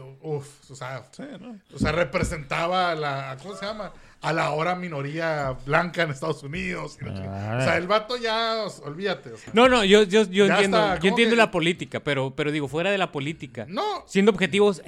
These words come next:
Speaker 4: ¿qué, a quién se lo darían ustedes?
Speaker 3: Pero van, es ese güey, el Joaquín
Speaker 4: No, no, no,
Speaker 3: Phoenix.
Speaker 4: yo sé, pero tú, ¿a quién se lo darías tú?
Speaker 3: Joaquín Phoenix, güey.
Speaker 4: ¿Sí?
Speaker 3: Yo se lo daba al Joaquín Phoenix,
Speaker 1: Por la
Speaker 3: güey. No había
Speaker 1: actuación,
Speaker 3: visto la
Speaker 1: es
Speaker 3: película, la acabo de ver, ot-, la acabo de ver,
Speaker 4: Ok.
Speaker 3: este, el Joker, y te quedas, güey.
Speaker 4: Sí, sí, sí.
Speaker 3: Yo lo veo en la calle y le saco la vuelta, güey.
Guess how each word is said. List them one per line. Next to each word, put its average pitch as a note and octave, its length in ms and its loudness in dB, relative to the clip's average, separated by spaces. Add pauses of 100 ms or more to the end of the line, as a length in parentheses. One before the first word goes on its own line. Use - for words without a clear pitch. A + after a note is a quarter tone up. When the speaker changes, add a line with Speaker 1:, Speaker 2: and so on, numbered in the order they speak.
Speaker 4:
¿qué, F#3 140 0
a D#3 120 0
quién E3+ 200 -4
se F#3 100 -4
lo E3+ 100 -2
darían C#3 300 -2
ustedes? C3+ 460 -6
Speaker 3:
Pero F3+ 220 8
van, F#3 280 8
es F#3 280 2
ese G3+ 180 0
güey, D#3+ 360 2
el G#2+ 60 -2
Joaquín C3+ 220 -2
Speaker 4:
No, G#3+ 80 8
no, A3+ 80 8
no, A3+ 60 10
Speaker 3:
Phoenix. F#3+ 160 8
Speaker 4:
yo G#3 80 8
sé, G3+ 160 4
pero D3 200 0
tú, E3+ 180 -4
¿a D#3 100 -4
quién E3 180 -6
se F#3 100 -4
lo E3+ 100 0
darías C3 460 -2
tú? G2+ 160 -8 (640)
Speaker 3:
Joaquín F3 340 4
Phoenix, C4 340 4
güey. G#2 180 -12 (240)
Speaker 4:
¿Sí? - 140 -8
Speaker 3:
Yo F#3 100 8
se C#4+ 100 6
lo C4 80 8
daba B3+ 220 6
al C4+ 60 0
Joaquín A3+ 340 0
Phoenix, C#4 180 2
Speaker 1:
Por G#3+ 100 4
la G3+ 100 2
Speaker 3:
güey. C3+ 100 0
No E3 180 8
había B3 160 10
Speaker 1:
actuación, B3+ 80 8
Speaker 3:
visto C4+ 240 4
la C4+ 80 6
Speaker 1:
es G#3 60 -2
Speaker 3:
película, A3+ 340 2
la D#3+ 60 2
acabo A3 260 -2
de G#3 60 0
ver, G3+ 140 -2
ot-, G3+ 260 -8
la D3 100 0
acabo G3+ 240 -2
de G#3 100 0
ver, G3+ 300 -2
Speaker 4:
Ok. F#3+ 80 -12
Speaker 3:
este, E3+ 320 -6
el C3+ 100 -6
Joker, A3 380 0
y D#3+ 60 -6
te D#3+ 160 -4
quedas, D3+ 200 -8
güey. C3+ 220 -8 (920)
Speaker 4:
Sí, B3+ 200 -8
sí, C4+ 140 -14
sí. G3 40 -8
Speaker 3:
Yo G3+ 140 4
lo C4+ 100 6
veo E4 80 2
en D#4 60 2
la A#3+ 100 6
calle D4+ 200 2
y D4 40 0
le G3 80 2
saco E3 180 -4
la A#2 100 -10
vuelta, G3 320 -10
güey. D#3 240 -14